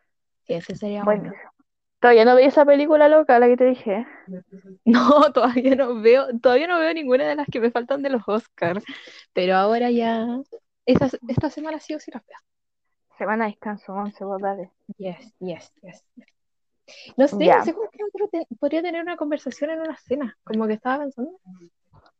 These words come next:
Speaker 2: Marilyn Monroe.
Speaker 1: Sí.
Speaker 2: Albert Einstein.
Speaker 1: Albert Einstein.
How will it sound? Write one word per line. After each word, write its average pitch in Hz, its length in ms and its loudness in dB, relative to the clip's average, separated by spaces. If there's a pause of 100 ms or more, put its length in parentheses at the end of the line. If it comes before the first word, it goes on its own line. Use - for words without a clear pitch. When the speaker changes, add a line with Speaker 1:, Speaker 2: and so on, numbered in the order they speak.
(1080)
Speaker 2:
Marilyn 226 460 4
Monroe. 180 560 -2 (1700)
Speaker 1:
Sí. 180 260 -10 (1500)
Speaker 2:
Albert 226 380 4
Einstein. 196 600 -4 (1600)
Speaker 1:
Albert 208 360 -14
Einstein. 180 540 -20